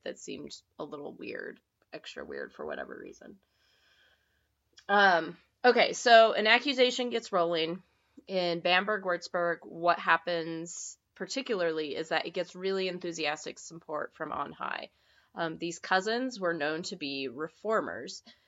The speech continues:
who wanted to clean up the Catholic Church. So this is not necessarily a bad thing, right? Like I said, at the time, priests are pretty well known to be lazy and corrupt. And so these guys were sort of thought to be,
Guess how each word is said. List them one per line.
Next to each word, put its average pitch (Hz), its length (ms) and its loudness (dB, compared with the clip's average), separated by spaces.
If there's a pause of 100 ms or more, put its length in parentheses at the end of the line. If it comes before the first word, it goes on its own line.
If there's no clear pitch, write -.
(140)
who 190 140 2
wanted 180 400 2
to 196 120 -6
clean 180 240 -6
up 156 120 -4
the - 80 -10
Catholic - 400 -8
Church. - 440 -8
So 208 160 -4
this 240 200 0
is 277 160 -4
not 233 220 4
necessarily 196 680 -2
a 156 40 0
bad 143 360 0
thing, - 240 -12
right? 143 340 -6
Like 165 160 0
I 175 120 0
said, 170 280 0
at 160 220 -4
the 185 80 -6
time, 160 580 -4
priests 190 300 -4
are 170 80 -6
pretty 165 240 -8
well 156 160 -6
known 147 240 -6
to 170 100 -16
be 143 220 -10
lazy 131 400 -10
and 123 100 -16
corrupt. 160 560 -2 (460)
And 160 180 -4
so 147 520 -2
these 196 260 -2
guys 170 360 4
were 165 140 -4
sort 160 260 -6
of 151 140 -6
thought 147 320 -2
to 165 120 -12
be, 131 420 -8